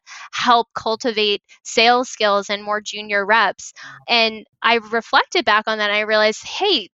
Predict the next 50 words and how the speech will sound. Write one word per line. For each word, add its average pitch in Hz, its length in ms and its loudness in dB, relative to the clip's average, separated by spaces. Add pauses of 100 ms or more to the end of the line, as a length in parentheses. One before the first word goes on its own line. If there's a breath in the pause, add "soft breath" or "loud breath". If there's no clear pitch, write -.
(120)
Jim 247 220 2
did 539 280 4
a 392 40 4
lot 240 260 4
of 320 120 0
things 311 320 -6
right 247 260 2
at 440 120 -2
that 202 200 0
company. 190 640 -4 (400 loud breath)
And 233 160 2
I 240 60 4
had 269 260 2
to 359 100 0
reach 254 280 -2
out 208 280 2
and 208 120 -4
I 214 80 0
had 226 140 2
to 233 60 2
swallow 220 280 2
my 214 160 -2
pride 262 320 2
and 226 80 -2
I 214 80 -2
gave 285 180 -2
him 427 140 -4
kudos. 202 440 -2
I 208 60 -6
said, 214 160 -2
"Hey, 277 340 2 (280 loud breath)
hindsight's 240 420 0
twenty 208 220 -2
twenty, 254 280 -2
but 208 300 2 (220)
I 220 80 0
learned 359 260 2
a 359 60 4
lot 214 300 2
from 214 240 0
you 208 200 -2
and 202 100 -2
I 202 40 0
realized 240 500 2
a 226 60 2
lot 202 200 2
since 214 280 -8
us 202 160 -4
working 214 320 -2
together. 202 580 0